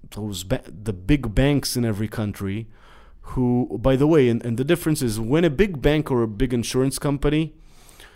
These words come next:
runs into problems, it's not like your local newspaper in Wyoming going bankrupt. P-, people will, might lose their money, right? There, there will be bailouts. So, so s-,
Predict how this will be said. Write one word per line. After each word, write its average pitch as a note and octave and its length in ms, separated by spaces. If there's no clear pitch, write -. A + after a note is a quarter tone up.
runs C3 480
into C3+ 280
problems, C3+ 640
it's C3+ 220
not D#3 220
like C3 240
your A#2 120
local A#2+ 440
newspaper A#2 840
in A2 140
Wyoming G#2+ 600
going G2+ 300
bankrupt. G#2 640
P-, - 100
people G3 520
will, B2 340
might E3 580
lose B2+ 320
their C#3 160
money, E3+ 380
right? D3+ 340
There, A#2 220
there A2 260
will A2 200
be B2+ 140
bailouts. B2 800
So, - 200
so - 180
s-, - 160